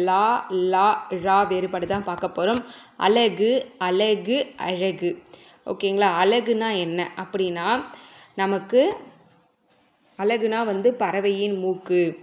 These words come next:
அழகு அப்படின்னா பெண் பறவை. அழகுனா வனப்பு. அப்ப ஆப்ஷன் டி தான் நமக்கு ஆன்சர். குறில் நெடில் மாற்றம்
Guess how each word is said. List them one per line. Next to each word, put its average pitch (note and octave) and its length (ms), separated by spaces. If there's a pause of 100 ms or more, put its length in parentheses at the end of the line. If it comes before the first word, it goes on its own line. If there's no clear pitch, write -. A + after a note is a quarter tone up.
(300)
அழகு G#3 500
அப்படின்னா F#3+ 440
பெண் F#3 240
பறவை. E3+ 600
அழகுனா G3+ 520 (180)
வனப்பு. F#3 520 (480)
அப்ப F3+ 300
ஆப்ஷன் G#3 420
டி G#3 200
தான் G#3 160
நமக்கு F3+ 380 (200)
ஆன்சர். F3 500 (400)
குறில் C4+ 320
நெடில் A3 280
மாற்றம் G3 540